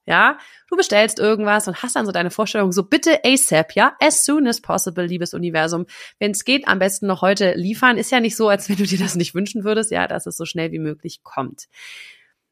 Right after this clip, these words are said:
Es ist also bei eigentlich jedem Wunsch so, dass wir den am besten schon gestern <laughs> haben wollten und deswegen so ein bisschen ungeduldig sind, mitunter mal. Könnte sein, dass der ein oder andere das auch von sich kennt,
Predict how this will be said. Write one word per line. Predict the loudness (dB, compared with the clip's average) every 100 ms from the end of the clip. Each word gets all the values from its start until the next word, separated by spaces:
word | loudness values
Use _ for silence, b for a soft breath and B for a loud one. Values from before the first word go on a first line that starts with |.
| _
Es | -2
ist | 0 0
also | 0
bei | 2 2 2
eigentlich | -2 -4 -8
jedem | 0 2 4 2
Wunsch | 4 6 4
so, | 2 2 2
dass | 2
wir | 0
den | 2 0 0 -2
am | -2 -2 0
besten | 2 2 -2 -4 -2 -2 -4
schon | -6 -2 0
gestern | -2 -2 -2 0
<laughs> | -2
haben | -2 0
wollten | 4 4 4 -2 -2 B B B B B _ _ -8
und | -4
deswegen | -2 0 0 0 0
so |
ein | 0 2
bisschen | 0 0 2 4 4 2 2 2 2 0
ungeduldig | 2 2 2 -2 -8 -6 -6 -4
sind, | -4 -4 -2 -2
mitunter | -4 -6 0 0 0 -2 -4
mal. | 0 2 2 0
Könnte | -6 -4
sein, | -2 0
dass | 0
der | 2
ein | 4 4
oder | 4 4
andere | 2 0
das | -2
auch | -2 -4
von | -4
sich | -6 -6
kennt, | -4 -4